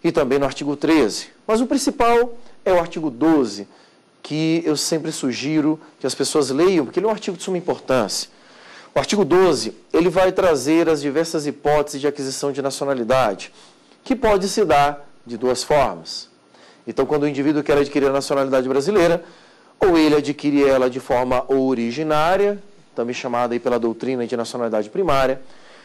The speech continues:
ou ele poderá adquirir essa nacionalidade de forma secundária. Chamamos de nacionalidade originária quando o indivíduo adquire essa nacionalidade através de dois critérios que a nossa Constituição adotou.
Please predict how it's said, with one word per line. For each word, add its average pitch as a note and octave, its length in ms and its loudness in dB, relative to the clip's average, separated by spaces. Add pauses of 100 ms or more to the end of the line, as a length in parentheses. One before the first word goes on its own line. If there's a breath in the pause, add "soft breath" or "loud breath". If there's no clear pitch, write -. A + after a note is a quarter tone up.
(140 loud breath)
ou D#3+ 140 4
ele D3+ 140 4
poderá C3+ 600 2 (280)
adquirir B2+ 460 0
essa B2 360 0
nacionalidade B2 680 0
de - 60 -16
forma B2+ 300 0
secundária. A#2+ 960 -2 (1500 loud breath)
Chamamos G3+ 360 0
de G#3 60 0
nacionalidade F3+ 600 0
originária E3+ 640 2 (500 loud breath)
quando E3 220 0
o - 20 2
indivíduo D#3 480 0
adquire D#3 320 0
essa D#3+ 180 -2
nacionalidade C#3+ 880 0
através E3 360 0
de F3+ 80 -4
dois A#3+ 320 0
critérios F#3 760 0
que - 120 -6
a C3 200 2
nossa C3 320 -2
Constituição B2+ 500 -6
adotou. A#2+ 520 0